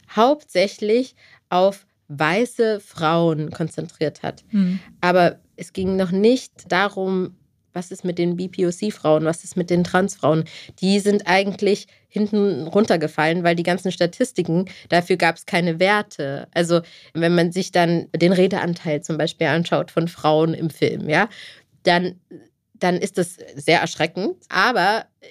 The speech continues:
Speaker 1: man weiß halt, dass diese Frauen, die da geredet haben, waren alle weiß, ja. Und das ist halt, wenn ich dann in diesen Sitzungen saß, dachte ich so, wo bin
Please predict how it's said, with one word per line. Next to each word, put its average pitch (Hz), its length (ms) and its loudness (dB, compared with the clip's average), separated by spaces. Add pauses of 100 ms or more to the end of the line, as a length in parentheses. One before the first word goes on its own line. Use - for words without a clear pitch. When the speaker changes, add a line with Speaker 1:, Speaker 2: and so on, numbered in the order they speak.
(120)
Speaker 1:
man 180 180 -2
weiß 185 200 -2
halt, 180 120 0
dass 170 180 -6
diese 220 340 0
Frauen, 254 340 2
die 240 80 -6
da 214 100 -4
geredet 247 420 -4
haben, 208 140 -2
waren 196 140 -4
alle 247 240 0
weiß, 247 400 -2
ja. 196 220 2
Und 202 120 -4
das 220 160 0
ist 233 140 -4
halt, 208 160 2 (480)
wenn 202 160 2
ich 240 120 0
dann 208 160 2
in 190 120 -2
diesen 196 240 -2
Sitzungen 220 420 2
saß, 196 440 2
dachte 202 260 -2
ich 202 100 -6
so, 190 260 -6
wo 220 200 0
bin 233 240 0